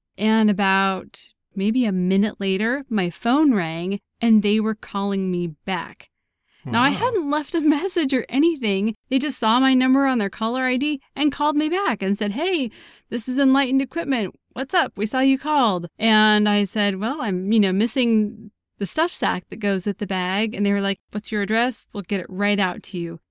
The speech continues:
Speaker 1: And really, within a couple days, it was on my porch. And I was just astonished. I mean, I was just like this nobody calling them up, and they returned a call for a message <laughs> that I didn't even leave.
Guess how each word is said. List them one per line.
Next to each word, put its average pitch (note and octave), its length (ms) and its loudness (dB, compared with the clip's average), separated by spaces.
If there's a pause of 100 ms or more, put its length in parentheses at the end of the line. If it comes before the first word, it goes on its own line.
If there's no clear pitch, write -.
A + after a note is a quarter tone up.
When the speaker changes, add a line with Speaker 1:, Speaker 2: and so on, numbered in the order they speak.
(160)
Speaker 1:
And G#3+ 320 4
really, A#3 380 2
within F#3+ 320 -2
a A#3+ 80 -2
couple A3+ 320 -6
days, G3 400 0
it G3 100 -6
was F3 260 -8
on A3 220 2
my G3 160 2
porch. F#3+ 560 -10 (420)
And G3+ 160 -6
I B3+ 280 0
was G#3 320 2
just - 180 -6
astonished. F3+ 640 -4
I G#3+ 40 2
mean, A3+ 140 4
I A3+ 120 4
was A3+ 120 2
just C4 240 -4
like A3+ 200 -2
this G#3+ 340 -2
nobody A3 560 4
calling A#3 400 0
them A3 160 4
up, A#3 420 0
and G3 440 -2 (240)
they A3 320 2
returned A3 680 0 (140)
a - 120 -16 (120)
call B3 340 -2
for A#3+ 140 -10
a A3+ 60 -6
message A#3+ 420 -2
<laughs> - 40 -18
that A3 100 -10 (100)
I - 40 -10
didn't B3 260 2
even G3+ 260 -2
leave. G3 400 -6